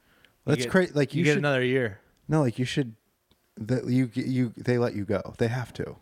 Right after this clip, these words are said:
Speaker 2: That's crazy that they don't. That should be in the law.
Speaker 1: Yeah.
Speaker 2: It's like, yo, for whatever reason you survive the electric chair or lethal injection, uh, who's going out there and doing crime again?
Speaker 1: True.
Speaker 2: You're starting over.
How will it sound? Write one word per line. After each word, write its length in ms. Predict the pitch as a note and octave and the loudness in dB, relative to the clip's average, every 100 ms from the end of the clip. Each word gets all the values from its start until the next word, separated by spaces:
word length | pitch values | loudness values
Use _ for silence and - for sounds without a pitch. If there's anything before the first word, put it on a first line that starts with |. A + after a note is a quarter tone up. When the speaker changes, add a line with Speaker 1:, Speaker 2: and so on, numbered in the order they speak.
| - | -4
Speaker 2:
That's 180 | B2 | -4
crazy 380 | - - B2+ A2 | -2 -2 0 -2
that 160 | F#2+ F#2+ | -6 -6
they 100 | F#2 | -6
don't. 260 | F#2 - - _ _ _ _ _ | -6 -8 -12 _ _ _ _ _
That 140 | D#3 D#3 | 2 2
should 280 | - F3 | 2 2
be 200 | B2 C3 | 2 0
in 100 | A#2+ | 0
the 80 | G2 | 0
law. 300 | F2 D#2+ - _ _ _ _ _ _ | -2 -4 -8 _ _ _ _ _ _
Speaker 1:
Yeah. 140 | - B2+ | -2 2
Speaker 2:
It's 80 | B2 | 2
like, 140 | C#3+ | 4
yo, 180 | D3 A2+ | 2 2
for 240 | - C#3+ | 0 0
whatever 320 | C3+ D3+ F3+ | 2 2 2
reason 380 | F3 D3 C#3 C3+ | 0 0 0 0
you 100 | B2+ | 0
survive 460 | C3+ C#3 A#2 A2+ A2 | 0 0 2 0 0
the 60 | A2 | 0
electric 360 | G#2 G#2 A#2+ | 0 -2 -6
chair 320 | - A#2+ A2+ A2+ | -2 0 0 0
or 160 | G#2+ | -2
lethal 300 | G#2 G#2+ A2 | -2 -4 -4
injection, 500 | G#2 G#2+ G#2 - G#2+ - - _ - - _ _ _ _ _ _ _ _ _ _ _ _ _ - | -2 -2 -2 -4 -6 -8 -20 _ -20 -20 _ _ _ _ _ _ _ _ _ _ _ _ _ -6
uh, 60 | |
who's 280 | - C3 F#3+ | 2 4 4
going 220 | - D#3 | 4 4
out 140 | C#3 B2 | 2 0
there 100 | A#2+ | 0
and 60 | G#2 | 2
doing 160 | A2 F#2 | 0 0
crime 280 | G#2+ F#2 | -2 -2
again? 260 | F2+ F#2 F#2 - _ _ - - - - - _ _ - - - - _ _ _ _ | -4 -8 -10 -16 _ _ -20 -12 -10 -10 -12 _ _ -20 -20 -20 -20 _ _ _ _
Speaker 1:
True. 280 | - C3+ A2 | 0 0 2
Speaker 2:
You're 120 | D3 D#3+ | 0 2
starting 320 | - C#3 A2+ | 4 2 2
over. 360 | A2 F#2 D#2+ | 0 0 -6